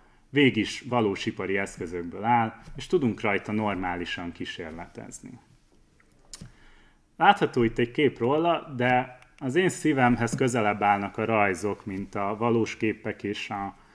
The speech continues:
szövegek, mert el lehet rajta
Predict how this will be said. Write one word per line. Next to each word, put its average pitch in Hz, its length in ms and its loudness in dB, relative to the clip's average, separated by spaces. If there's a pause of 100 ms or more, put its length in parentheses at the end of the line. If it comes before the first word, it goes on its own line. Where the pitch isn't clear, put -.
(100)
szövegek, 165 680 -2 (280)
mert 131 380 2
el 127 200 4
lehet 113 320 2
rajta 107 760 -2